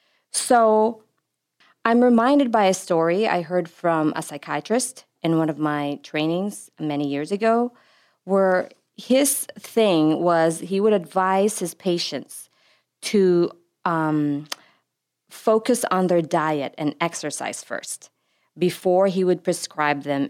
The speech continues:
any psychotropic medications, which I thought was very responsible and ethical of him, by the way. However, what's interesting is he said many of his patients didn't take him seriously and did not follow through with this advice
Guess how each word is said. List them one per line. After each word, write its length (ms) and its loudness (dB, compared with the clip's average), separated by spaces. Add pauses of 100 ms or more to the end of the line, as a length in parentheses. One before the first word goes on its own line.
any 180 2
psychotropic 760 -6
medications, 880 -14 (540)
which 200 -2
I 80 2
thought 320 -2
was 140 -2
very 340 0
responsible 720 -4
and 220 -2
ethical 460 -12
of 100 -14
him, 180 -14
by 120 -16
the 100 -20
way. 200 -20 (840)
However, 400 2
what's 260 0
interesting 520 2
is 340 -6 (400)
he 160 -6
said 480 0
many 540 4
of 100 0
his 180 0
patients 760 -4 (440)
didn't 240 0
take 240 -2
him 100 -2
seriously 580 -6 (520)
and 500 2
did 160 0
not 340 2
follow 400 0
through 320 -2
with 120 -4
this 220 -6
advice 500 -4